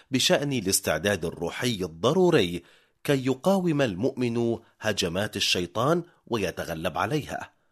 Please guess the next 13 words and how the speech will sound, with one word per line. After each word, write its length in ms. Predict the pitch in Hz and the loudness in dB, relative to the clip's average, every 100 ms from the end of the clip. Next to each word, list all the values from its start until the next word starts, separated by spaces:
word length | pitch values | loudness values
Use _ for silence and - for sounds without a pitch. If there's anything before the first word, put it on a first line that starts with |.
| _ _ _ _ _ _ _ | _ _ _ _ _ _ _
فإن 200 | - 127 | -2 0
كنت 340 | 131 180 151 139 | 2 2 2 0
صديق 500 | 127 - 117 120 107 | 0 0 0 -2 -2
المستمع 720 | 85 120 - 113 95 87 82 - _ _ | -4 -2 -2 -2 2 0 0 -6 _ _
قد 200 | 98 - | -8 -6
تبت 480 | - 147 - 90 - | -4 -4 -4 -6 -4
إلى 140 | 107 95 | -4 -2
الله 460 | 90 107 87 78 71 | 0 2 2 -2 -6
توبة 480 | 98 117 127 135 143 | 0 2 2 0 2
صادقة 600 | - 147 127 80 - 62 _ _ _ - | 2 2 0 -4 -8 -12 _ _ _ -2
وقبلت 560 | 113 - 117 170 175 | 0 2 0 0 0
المسيح 560 | 170 156 151 175 160 147 | 0 2 2 0 0 0
بالإيمان، 800 | 139 151 - 143 107 80 78 76 | 0 -2 -2 -2 0 0 -2 -6